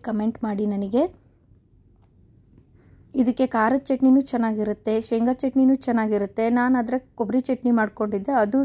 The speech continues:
ಸಹ ಟೇಸ್ಟ್ ಸೂಪರಾಗಿತ್ತು. ಸಾಗು ಮಾಡ್ಕೊಂಡ್ರೆ ಅದು ಸಹ ಸೂಪರಾಗಿರುತ್ತೆ. ಆಲೂಗಡ್ಡೆ ಸಾಗು ಜೊತೆಗೂ ಒಳ್ಳೆ ಕಾಂಬಿನೇಷನ್ ಅಂತಲೇ ಹೇಳ್ಬೋದು. ನೋಡಿ ಇಲ್ಲಿ ರೆಡಿಯಾಗಿದೆ. ನಾನು ಚಟ್ನಿ ಜೊತೆಗೆ ಸರ್ವ್ ಮಾಡ್ತಾಯಿದ್ದೀನಿ. ಇದ್ರ ಮೇಲೆ ನಾನು ಬೆಣ್ಣೆ ಹಾಕ್ಕೊಂಡಿದ್ದೀನಿ, ಒಳ್ಳೆ ಟೇಸ್ಟ್ ಕೊಡುತ್ತೆ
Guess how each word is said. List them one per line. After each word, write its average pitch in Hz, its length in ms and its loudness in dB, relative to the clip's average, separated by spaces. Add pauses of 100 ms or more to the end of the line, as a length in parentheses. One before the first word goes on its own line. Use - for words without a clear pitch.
ಸಹ 247 260 -2
ಟೇಸ್ಟ್ 220 320 -2
ಸೂಪರಾಗಿತ್ತು. 220 640 -4 (440)
ಸಾಗು 233 400 2
ಮಾಡ್ಕೊಂಡ್ರೆ 262 460 2
ಅದು 254 140 -2 (120)
ಸಹ 262 160 -2 (100)
ಸೂಪರಾಗಿರುತ್ತೆ. 220 720 -2 (120)
ಆಲೂಗಡ್ಡೆ 233 420 0
ಸಾಗು 233 320 0
ಜೊತೆಗೂ 240 320 0
ಒಳ್ಳೆ 220 260 0
ಕಾಂಬಿನೇಷನ್ 214 520 0
ಅಂತಲೇ 220 280 -4
ಹೇಳ್ಬೋದು. 196 360 -2 (520)
ನೋಡಿ 226 240 2
ಇಲ್ಲಿ 254 180 2 (200)
ರೆಡಿಯಾಗಿದೆ. 214 640 2 (200)
ನಾನು 247 200 2 (420)
ಚಟ್ನಿ 247 300 2
ಜೊತೆಗೆ 240 340 0
ಸರ್ವ್ 220 300 2
ಮಾಡ್ತಾಯಿದ್ದೀನಿ. 208 640 0 (400)
ಇದ್ರ 247 140 2 (120)
ಮೇಲೆ 247 160 2 (120)
ನಾನು 262 180 4 (140)
ಬೆಣ್ಣೆ 220 300 0
ಹಾಕ್ಕೊಂಡಿದ್ದೀನಿ, 214 680 0 (720)
ಒಳ್ಳೆ 240 200 2 (120)
ಟೇಸ್ಟ್ 233 340 -2
ಕೊಡುತ್ತೆ 214 300 -4